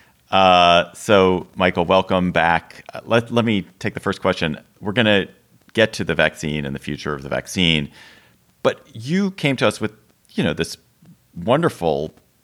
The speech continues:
sort of theory, this idea, not theory, I guess it was, it was realizable, uh, that cheap rapid testing could, could help get us out of the pandemic a lot faster. It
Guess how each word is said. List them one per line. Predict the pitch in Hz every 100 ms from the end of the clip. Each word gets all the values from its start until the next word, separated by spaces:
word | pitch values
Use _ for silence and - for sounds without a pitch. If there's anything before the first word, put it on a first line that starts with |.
| _ _ -
sort | - 87 76
of | - _ _ _
theory, | - 110 135 120
this | 62 -
idea, | 87 85 87 127 - - -
not | 92 -
theory, | 90 98 -
I | -
guess | 76
it | -
was, | - - _ _
it | -
was | 76 - - -
realizable, | 85 85 85 90 107 78 62 - - - _ _
uh, | 87 78 82 - -
that | 92 -
cheap | - 123 117
rapid | - 92 92 90
testing | - 92 - 76 76
could, | - 73 73 - _ -
could | 78 73 - -
help | 87 85 - -
get | - 80
us | 78
out | 76
of |
the | 76
pandemic | - 73 73 73 - _ _ _ -
a | 73
lot | 71 69
faster. | 73 73 - 67 - _ - _ _ _ _
It | 90 85 - -